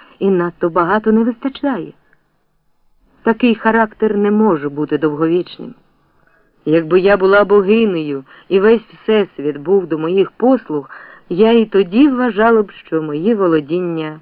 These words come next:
погано влаштовані. Я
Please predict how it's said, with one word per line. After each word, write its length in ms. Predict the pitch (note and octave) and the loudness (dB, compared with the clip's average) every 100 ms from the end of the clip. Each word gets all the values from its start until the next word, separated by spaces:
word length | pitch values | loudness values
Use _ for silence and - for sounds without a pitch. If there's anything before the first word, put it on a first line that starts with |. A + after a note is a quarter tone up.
| _ | _
погано 540 | A3+ E3+ D#3 D#3 C#3 | -2 -2 -4 -4 -8
влаштовані. 720 | B2+ C3+ - D3+ C#3 C3 - - _ _ _ _ _ _ _ _ _ _ _ _ _ _ _ _ | -10 -16 -12 -10 -8 -10 -18 -20 _ _ _ _ _ _ _ _ _ _ _ _ _ _ _ _
Я 280 | F3 G#3 C4 | -2 2 0